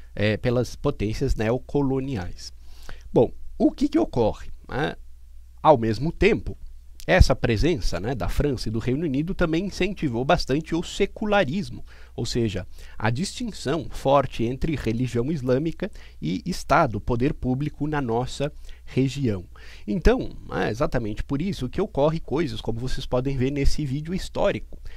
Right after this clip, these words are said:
aqui, um pouco anterior, né, à independência da Síria em mil novecentos e quarenta e um, mas que mostra um pouco a autonomia que as mulheres já começaram a ganhar com esses valores laicos.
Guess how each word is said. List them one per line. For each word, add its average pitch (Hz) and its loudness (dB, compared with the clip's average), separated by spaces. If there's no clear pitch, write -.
aqui, - -2
um 196 -2
pouco 214 6
anterior, 139 4
né, 139 -2
à 101 0
independência 113 0
da 120 6
Síria 160 6
em 110 0
mil 110 -4
novecentos 127 -2
e 165 -2
quarenta 156 4
e 180 0
um, 196 -6
mas 202 2
que 240 -4
mostra 196 2
um 214 -6
pouco 160 -2
a 196 4
autonomia 175 4
que 127 -2
as 110 -2
mulheres 120 0
já 127 4
começaram 143 0
a 147 2
ganhar 139 2
com 131 -2
esses 131 0
valores 143 2
laicos. - -4